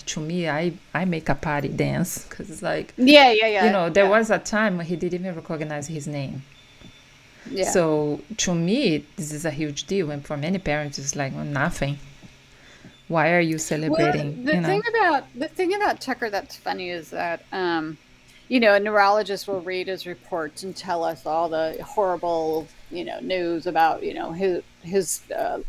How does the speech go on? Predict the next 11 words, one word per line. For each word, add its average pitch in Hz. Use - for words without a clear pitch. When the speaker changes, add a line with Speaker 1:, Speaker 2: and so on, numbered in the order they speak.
Speaker 2:
level 190
of 170
cognitive 180
understanding 220
Speaker 1:
Oh, 175
yeah. 160
Speaker 2:
and 151
all 156
that -
stuff. 175
And, 180